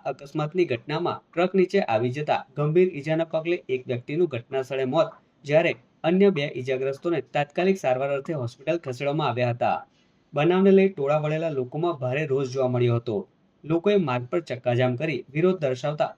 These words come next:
ઉત્તરાયણ પોલીસ કાફલો તાત્કાલિક ઘટના સ્થળે દોડી આવ્યો હતો. અત્રે ઉલ્લેખનીય છે કે એક જ મહિનામાં રસ્તો ધોવાઈ જતા રસ્તો બનાવવાના કામમાં ભ્રષ્ટાચાર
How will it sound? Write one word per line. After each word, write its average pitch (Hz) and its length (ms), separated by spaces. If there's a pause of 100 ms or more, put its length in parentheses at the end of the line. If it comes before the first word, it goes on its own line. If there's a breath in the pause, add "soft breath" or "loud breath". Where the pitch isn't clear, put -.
ઉત્તરાયણ 180 380
પોલીસ 160 280
કાફલો 156 320
તાત્કાલિક 147 480
ઘટના 135 300
સ્થળે 156 300
દોડી 120 260
આવ્યો 120 220
હતો. 120 180 (800)
અત્રે 202 300
ઉલ્લેખનીય 175 420
છે 196 80
કે 214 200
એક 135 200
જ 151 100
મહિનામાં 160 400
રસ્તો 143 280
ધોવાઈ 120 320
જતા 135 260 (240)
રસ્તો 165 300
બનાવવાના 175 500
કામમાં 139 360
ભ્રષ્ટાચાર 139 520